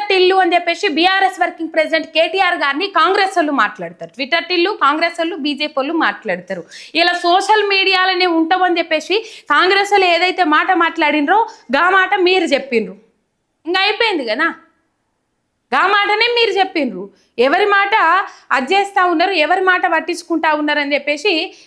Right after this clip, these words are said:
మీకు అర్థమైపోయింది కదా. ఎవరి మాటలు మీరు మాట్లాడుతూ ఉన్నారనే అంశం అయితే ఈజీగా అర్థమైపోయింది కదా. రైట్, మొత్తం మీద మాజీ మంత్రి హరీష్ రావు గారి మీద చేసిన వ్యాఖ్యలు ఏవైతే ఉన్నాయో, దాదాపు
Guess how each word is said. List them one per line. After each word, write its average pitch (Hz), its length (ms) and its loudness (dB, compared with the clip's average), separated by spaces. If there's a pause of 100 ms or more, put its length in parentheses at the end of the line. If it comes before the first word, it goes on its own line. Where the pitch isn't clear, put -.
(100)
మీకు 349 200 0
అర్థమైపోయింది 320 760 0
కదా. 214 200 -2 (640)
ఎవరి 294 240 2
మాటలు 359 360 2
మీరు 381 160 -2
మాట్లాడుతూ 339 640 0
ఉన్నారనే 311 380 0
అంశం 277 360 -2
అయితే 330 320 -4 (320)
ఈజీగా 403 420 2
అర్థమైపోయింది 311 680 0
కదా. 262 260 -4 (920)
రైట్, 370 160 2
మొత్తం 370 320 0
మీద 415 100 0 (160)
మాజీ 370 340 0
మంత్రి 403 260 -2
హరీష్ 370 400 0
రావు 403 180 2
గారి 381 200 2
మీద 381 140 0 (140)
చేసిన 349 280 -2
వ్యాఖ్యలు 320 480 0
ఏవైతే 349 380 0
ఉన్నాయో, 220 460 -2
దాదాపు 349 640 0